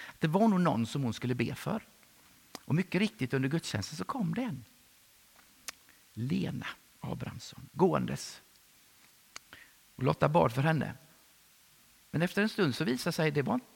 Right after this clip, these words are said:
det var inte det som var tanken. Lena sa, "Nej Lotta, du ska inte be för mig. Jag ska be för dig." Så bad Lena för Lotta som stod där och skulle hjälpa till.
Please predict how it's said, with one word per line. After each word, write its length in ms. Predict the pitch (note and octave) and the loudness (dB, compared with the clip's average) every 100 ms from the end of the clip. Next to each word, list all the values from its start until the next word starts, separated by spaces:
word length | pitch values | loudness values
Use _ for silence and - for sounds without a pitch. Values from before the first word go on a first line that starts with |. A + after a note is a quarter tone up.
| - | -8
det 80 | - | -4
var 80 | A3 | -4
inte 200 | C4 G#3 | -4 -6
det 280 | G3+ G#3 G3+ | -2 -2 -2
som 100 | D#3+ | -4
var 80 | F3 | -4
tanken. 560 | A3+ F#3 - A3+ E3+ - _ _ _ _ - - | -4 -6 -6 -6 -6 -14 _ _ _ _ -20 -4
Lena 420 | E3+ G#3 C#3 D3+ | 2 6 8 8
sa, 360 | - F#3 D3+ C3+ - - - _ - | 6 4 4 2 -6 -20 -20 _ 0
"Nej 320 | D3 D#3 G#3 | 2 4 4
Lotta, 320 | G3+ - C#3 | 0 -2 -4
du 160 | C3+ D#3+ | -2 -4
ska 120 | F3+ | -4
inte 140 | E3+ | -4
be 120 | C#3 C#3 | -4 -4
för 80 | |
mig. 180 | C3 C#3+ | -6 -4
Jag 260 | D3+ B2+ C3 | -4 -6 -8
ska 160 | - A3 | -6 -4
be 200 | - - | -4 -6
för 140 | G3+ | -8
dig." 380 | F#3+ C#4 - - - _ _ _ _ _ _ _ _ _ - | -6 -10 -10 -18 -20 _ _ _ _ _ _ _ _ _ -14
Så 140 | - | -10
bad 500 | D#3 C#3+ B2+ B2+ B2 | -6 -4 -2 -4 -6
Lena 520 | B2+ D#3+ A#3 D#3 - - | -6 -6 -4 -6 -6 -8
för 180 | - | -6
Lotta 420 | B3 - - G3 F#3 | -6 -8 -12 -10 -6
som 120 | A3 | -6
stod 260 | - F#3+ | -4 -2
där 140 | E3 D3 | 2 2
och 80 | C3+ | 0
skulle 200 | D#3+ D#3 | 0 2
hjälpa 260 | D3 E3 | 2 0
till. 380 | - - A#3+ | -4 -4 -4